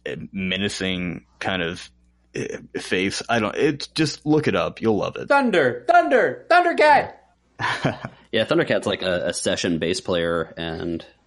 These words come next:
Speaker 3: he's probably, you've probably heard his work a lot. I can't speak to what, exactly what he's on, but he cre-, released an album, and,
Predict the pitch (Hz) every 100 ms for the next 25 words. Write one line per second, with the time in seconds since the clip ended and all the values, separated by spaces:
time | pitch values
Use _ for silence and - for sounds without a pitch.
0 | _ - 90 87 _ - 110 87 92 98
1 | 113 90 98 85 87 82 82 82 80 80
2 | 82 82 - 82 80 - - _ _ -
3 | - 80 90 85 - 85 82 - 80 85
4 | 80 80 78 87 80 - - _ - 101
5 | - - 113 110 98 104 - 87 92 87
6 | 82